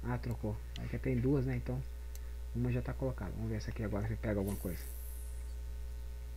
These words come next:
E quanto mais longe você arremessar, você ganha conquista, beleza? Você ganha aí o, as conquistinhas aí. E outra coisa, pra você arremessar, você, a, você segura o shift pra arremessar.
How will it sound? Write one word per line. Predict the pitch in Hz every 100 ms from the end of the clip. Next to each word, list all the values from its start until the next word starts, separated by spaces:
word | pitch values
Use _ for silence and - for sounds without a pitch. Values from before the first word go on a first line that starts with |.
| - - - - - - - - - - - - - - - - - - - - - - -
E |
quanto | - 139 151
mais | 165 175
longe | 175 165
você |
arremessar, | 160 156 151 135 - 151 190 202 - - - - - - - -
você | -
ganha | 117 147
conquista, | 143 170 - 156 123
beleza? | 120 135 165 147 - - -
Você | - 123
ganha | 120 120 127 120
aí | 113 123
o, | 123 113 107 -
as | -
conquistinhas | - 120 135 - 123 113 113
aí. | 107 101 - - - - - -
E | 117 117 120 117 110 104 92 - - - - - - - - - - - -
outra | 120 156
coisa, | 156 156 127
pra | 113 127
você | 131 151
arremessar, | 151 151 139 - 160
você, | 165 151
a, | 135 90 90 -
você | 123 135 120
segura | 147 139 151
o |
shift | - 151 151 - -
pra | 120
arremessar. | 120 113 - 147